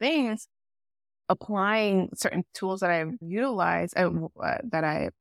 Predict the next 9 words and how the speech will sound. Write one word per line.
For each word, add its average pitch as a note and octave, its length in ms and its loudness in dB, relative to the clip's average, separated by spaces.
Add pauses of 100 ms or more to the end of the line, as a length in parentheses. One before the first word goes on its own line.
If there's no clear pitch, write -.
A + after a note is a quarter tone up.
have F3+ 280 -2
been E3 200 0
learning, G3 440 2 (760)
recognizing, A#3 840 4
I - 80 2
think G#3 220 4 (380)
shared G3 220 4
before, B3+ 360 4
like, F#3+ 240 4